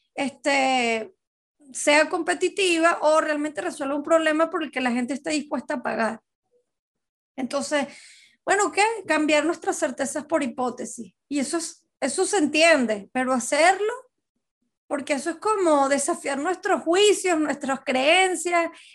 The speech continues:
Aunque estemos convencidos, al final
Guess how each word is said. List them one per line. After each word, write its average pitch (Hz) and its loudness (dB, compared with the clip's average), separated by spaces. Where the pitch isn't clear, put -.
Aunque 294 0
estemos 330 0
convencidos, 381 2
al 311 -2
final 311 -2